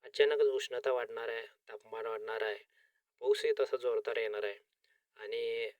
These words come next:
तापमान वाढीमुळे जास्तच विजेचा प्रभाव जाणवणार आहे, उकाडा जाणवणार आहे. धन्यवाद.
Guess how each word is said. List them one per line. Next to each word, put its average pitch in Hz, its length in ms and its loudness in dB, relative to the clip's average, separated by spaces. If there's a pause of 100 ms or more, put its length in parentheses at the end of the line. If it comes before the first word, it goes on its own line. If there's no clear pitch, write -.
(280)
तापमान 123 380 -2
वाढीमुळे 120 640 2 (340)
जास्तच 131 360 -2
विजेचा 113 340 -8
प्रभाव 107 380 -4 (160)
जाणवणार 104 500 -10
आहे, 101 300 -12 (360)
उकाडा 113 320 -4
जाणवणार 107 440 -4
आहे. 95 160 -10 (960)
धन्यवाद. 95 360 -14